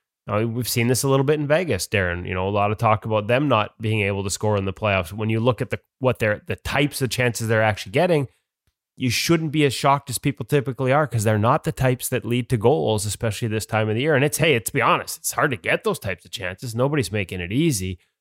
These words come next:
but I was surprised at how few Carolina was able to generate against Tampa Bay. Tampa Bay was not a good defensive team in the regular season, not at all.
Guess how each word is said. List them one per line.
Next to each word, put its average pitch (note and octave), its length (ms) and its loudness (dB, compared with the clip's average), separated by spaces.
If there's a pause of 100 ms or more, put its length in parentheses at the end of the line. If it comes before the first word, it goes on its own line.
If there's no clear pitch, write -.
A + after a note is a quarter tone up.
(120)
but G#2+ 100 -2
I A#2+ 60 4
was C3+ 140 4
surprised A#2 360 2
at G#2 100 -2
how G#2 140 0
few G#2 300 -2
Carolina F#2+ 520 -2
was F#2 160 -4
able F#2 200 -4
to G2+ 100 -8
generate F2 460 -6
against F2 300 -8
Tampa F#2 260 -6
Bay. F2+ 100 -4
Tampa C#3 300 -2
Bay F#3 100 2
was D3 160 0
not A2 240 2
a A2+ 60 2
good G2 220 -4
defensive G2 440 -6
team G#2 280 -6
in A#2+ 60 -4
the G2+ 80 -4
regular G2+ 260 -6
season, G#2+ 520 -6
not F#2+ 360 0
at G#2 180 0
all. F2+ 420 -2